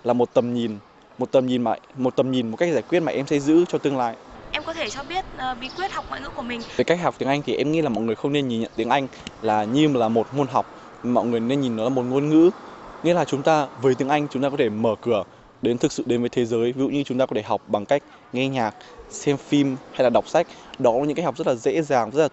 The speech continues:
Speaker 1: thú vị. Thì mình sẽ không thấy mệt mỏi như là suốt ngày chỉ chăm chú là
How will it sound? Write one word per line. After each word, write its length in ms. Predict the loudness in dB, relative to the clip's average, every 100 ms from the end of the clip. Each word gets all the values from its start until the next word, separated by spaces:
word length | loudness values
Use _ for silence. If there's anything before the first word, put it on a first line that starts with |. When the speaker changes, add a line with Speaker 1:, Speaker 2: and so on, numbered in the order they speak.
| -2
Speaker 1:
thú 80 | -2
vị. 200 | 0 -2 -8 -20 -10 -2
Thì 120 | 0
mình 180 | 2 0
sẽ 100 | 0
không 140 | 0
thấy 80 | 0
mệt 180 | 2 2
mỏi 260 | 0 -2
như 100 | -2
là 180 | -2 -4
suốt 160 | -6 -8
ngày 120 | -6
chỉ 100 | -8 -6
chăm 180 | -6
chú 200 | -4 -4
là 160 | 2